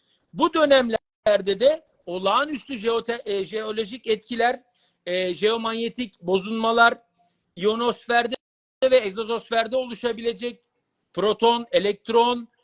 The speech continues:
e, iyon yükleri dolayısıyla işte kuzey ışıklarının her yerden görünüyor olması, aşırı iklim olayları, e, kafamızı yaracak kadar dolu taneleri,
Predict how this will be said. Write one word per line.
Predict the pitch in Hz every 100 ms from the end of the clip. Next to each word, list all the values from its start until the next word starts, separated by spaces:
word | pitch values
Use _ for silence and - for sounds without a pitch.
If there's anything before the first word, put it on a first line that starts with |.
| _ _
e, | 160 165 170
iyon | 185 185 247 277
yükleri | 247 247 220 240 233
dolayısıyla | 208 214 214 202 220 220 220 240 247 _
işte | - 160 226
kuzey | 214 202 247
ışıklarının | 196 220 214 214 220
her | 185 208
yerden | 226 220 208 220 220
görünüyor | 226 226 226 226
olması, | 226 226 220 240 233 240 - _ _
aşırı | - 151 - 214
iklim | 254 214 226 262
olayları, | 254 247 240 240 240 240 240 240 _ _ _
e, | 165 180 190 202 220 220 - _ _ _ -
kafamızı | 196 190 233 208
yaracak | 254 240 208 240 -
kadar | 233 233 226
dolu | 196 202 233
taneleri, | 240 240 240 247 247 254 254